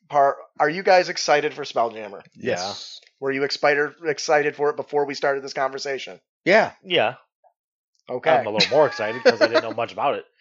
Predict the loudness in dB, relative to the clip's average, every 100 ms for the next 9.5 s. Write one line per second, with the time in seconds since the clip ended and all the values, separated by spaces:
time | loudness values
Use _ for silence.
0 | -20 -12 -2 4 4 2 -2 2 2 2
1 | -4 -6 -10 _ -10 -10 -16 -16 -20 -14
2 | -14 -14 -16 -14 -16 _ _ _ _ _
3 | -20 -20 -20 -20 _ 0 4 2 2 0
4 | 2 4 4 2 -2 -2 -2 -2 -2 -4
5 | -4 -4 -2 -2 -4 -6 -4 -4 -4 -10
6 | -12 -8 -6 -6 -8 -12 -12 -8 -8 -8
7 | -10 -10 -10 -10 -10 -8 -10 -12 _ _
8 | _ -6 -2 2 2 4 4 4 4 0
9 | -4 -8 -6 -6 -8